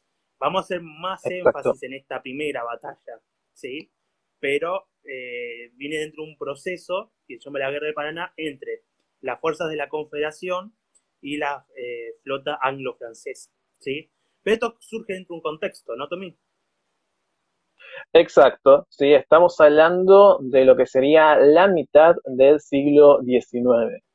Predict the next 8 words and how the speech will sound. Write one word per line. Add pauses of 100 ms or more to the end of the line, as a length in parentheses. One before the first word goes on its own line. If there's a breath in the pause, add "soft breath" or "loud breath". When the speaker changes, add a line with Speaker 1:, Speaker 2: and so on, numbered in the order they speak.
(140)
Speaker 2:
¿sí?
Como
para
ubicarnos
temporalmente. (540)
Este, (380)
es
un